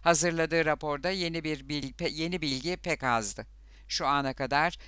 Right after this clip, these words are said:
silah imal ve ambalajlanmasında bir yolsuzluk bulamamışlardı.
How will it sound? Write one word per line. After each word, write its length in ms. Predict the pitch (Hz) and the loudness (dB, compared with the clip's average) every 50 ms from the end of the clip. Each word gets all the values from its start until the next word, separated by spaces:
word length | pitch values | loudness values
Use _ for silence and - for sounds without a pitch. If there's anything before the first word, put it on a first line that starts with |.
| - | -8
silah 460 | - - - 175 165 160 165 170 160 160 - | -2 0 0 2 4 4 4 4 2 0 -4
imal 480 | - 143 143 143 151 151 156 156 151 127 | -6 -4 -2 0 2 2 2 2 2 2
ve 220 | 135 131 117 - - - - - | 2 2 2 0 -4 -10 -12 -4
ambalajlanmasında 1300 | - 143 151 147 143 143 139 135 131 131 131 123 131 131 127 127 120 120 120 - - 135 135 131 156 175 160 | -2 -2 0 0 0 0 2 4 2 2 2 0 0 0 0 0 0 -2 0 0 0 0 -2 -4 -4 -4 -4
bir 260 | 165 147 123 - - | -6 -8 -8 -8 -8
yolsuzluk 800 | 127 143 139 135 135 - - 143 135 117 131 165 190 - - - | -6 -4 -4 -4 -4 -6 -8 -8 -8 -8 -8 -10 -10 -10 -10 -8
bulamamışlardı. 920 | 165 160 156 131 113 104 101 104 - - - 110 101 101 104 95 - 101 | -4 -2 -2 -2 -2 -4 -6 -6 -8 -6 -6 -4 -4 -4 -4 -6 -10 -12